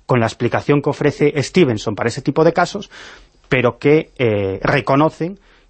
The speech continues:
que, que la investigación desde el punto de vista científico es, es inapelable. Él lo que hacía era entrevistar a estos niños,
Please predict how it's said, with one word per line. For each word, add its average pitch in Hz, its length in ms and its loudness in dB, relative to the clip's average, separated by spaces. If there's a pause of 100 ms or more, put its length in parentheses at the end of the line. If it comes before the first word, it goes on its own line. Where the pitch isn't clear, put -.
(140)
que, 107 800 0
que 127 100 2
la 123 80 2
investigación 120 640 2
desde 123 160 0
el 101 80 -4
punto 127 300 0
de 120 100 4
vista 120 1040 -2 (320)
científico 151 800 0 (500)
es, 117 560 -2
es - 160 -2
inapelable. 104 600 -2 (360)
Él 135 160 2
lo 139 140 2
que - 100 -2
hacía 175 320 2
era 117 100 2
entrevistar 113 520 -2
a - 20 0
estos 131 220 -2
niños, 180 420 0